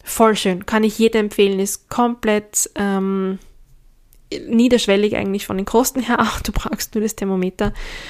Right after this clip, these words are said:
und kein sonderlich, äh, ho-, hohe Techn-, irgendein Technologie-Stuff oder so. Ähm, sich mit dem Zyklus auseinanderzusetzen ist, ist Gold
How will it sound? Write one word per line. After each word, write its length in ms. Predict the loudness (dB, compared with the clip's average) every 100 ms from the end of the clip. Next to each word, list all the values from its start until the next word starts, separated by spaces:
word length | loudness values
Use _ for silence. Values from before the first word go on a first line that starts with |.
| -14 -2
und 240 | 0 0
kein 420 | 0 0 0 -2
sonderlich, 800 | -2 -4 -2 -2 -2 -2 -4 -8
äh, 380 | -6 -4 -4 -4 -6
ho-, 500 | -6 -4 -4 -4 -2
hohe 200 | -2 -2
Techn-, 360 | -6 -8 -10 -6
irgendein 340 | -4 -4 -4 -4
Technologie-Stuff 1120 | -4 -4 -4 -4 -4 -4 -6 -4 -6 -6 -4
oder 160 | -4
so. 280 | -2 -4 -4 -6 -18 -18 -20 -14 -6
Ähm, 680 | -2 0 -2 -2 -2 -4
sich 160 | -4 -4
mit 100 | -4
dem 140 | -6
Zyklus 340 | -8 -6 -6 -6
auseinanderzusetzen 840 | -6 -6 -8 -8 -8 -8 -8 -12
ist, 500 | -10 -6 -4 -4 -8 -14 _ _ _
ist 300 | -12 -10 -4
Gold 440 | 0 4 4 2